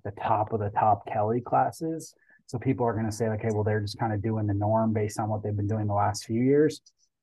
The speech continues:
Um, I still think it's better,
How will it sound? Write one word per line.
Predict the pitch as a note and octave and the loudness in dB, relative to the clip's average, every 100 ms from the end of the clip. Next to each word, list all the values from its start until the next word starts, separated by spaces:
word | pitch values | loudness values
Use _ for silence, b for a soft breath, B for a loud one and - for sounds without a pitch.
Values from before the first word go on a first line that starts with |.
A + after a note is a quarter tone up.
| _ _ - _ - | _ _ -20 _ 0
Um, | B2+ G#2 F#2+ F#2+ _ _ - _ _ _ _ _ _ _ - - - _ _ _ - | 2 2 -4 -10 _ _ -20 _ _ _ _ _ _ _ -14 -14 -14 _ _ _ 0
I | C3 | 0
still | - C3+ A#2+ | 2 0 2
think | A#2 G#2+ | 0 -2
it's | G#2+ | -4
better, | - G2+ A2 A2+ | 4 4 6 2